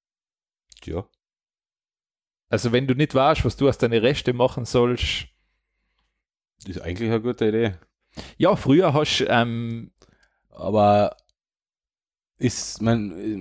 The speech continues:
Speaker 1: es nimmt halt Denkarbeit ab, weil man muss nicht viel nachdenken. Wenn man Reste hat, schmeißt man einfach alles in eine Pfanne, bratet sie an und macht Nudeln.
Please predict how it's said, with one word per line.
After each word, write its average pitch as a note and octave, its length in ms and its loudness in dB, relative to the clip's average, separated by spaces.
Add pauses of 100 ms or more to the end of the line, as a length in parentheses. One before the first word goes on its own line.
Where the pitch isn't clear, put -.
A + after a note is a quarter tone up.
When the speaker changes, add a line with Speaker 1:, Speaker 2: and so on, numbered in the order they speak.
(380)
Speaker 1:
es - 200 -6
nimmt D3+ 220 0
halt D#3 180 0
Denkarbeit B2+ 520 0
ab, F#2 140 -2
weil G2 480 4
man G2+ 320 -4
muss C3+ 200 -2
nicht B2+ 120 -4
viel B2+ 140 0
nachdenken. G#2+ 560 -2
Wenn G2 100 2
man G2 120 2
Reste A#2 300 -2
hat, B2+ 160 0
schmeißt A#2+ 280 0
man G#2 120 0
einfach G#2+ 240 -2
alles A2 200 0
in A2 80 -2
eine F#2 140 2
Pfanne, C#3+ 520 0
bratet G2 380 -2
sie - 140 0
an B2+ 220 2
und A2+ 240 -6
macht - 220 -4
Nudeln. F#2+ 340 0